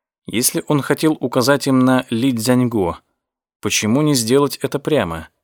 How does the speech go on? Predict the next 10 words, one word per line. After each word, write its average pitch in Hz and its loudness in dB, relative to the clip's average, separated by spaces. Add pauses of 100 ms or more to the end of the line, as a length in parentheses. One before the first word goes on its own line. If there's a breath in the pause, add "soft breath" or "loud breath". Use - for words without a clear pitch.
(360)
Однако 113 0
арестант 117 -2
продолжал 107 0
хранить 107 -2
молчание 107 -2
и 127 -4
не 123 2
раскрывал 139 0
свои 92 -4
мотивы. 95 -4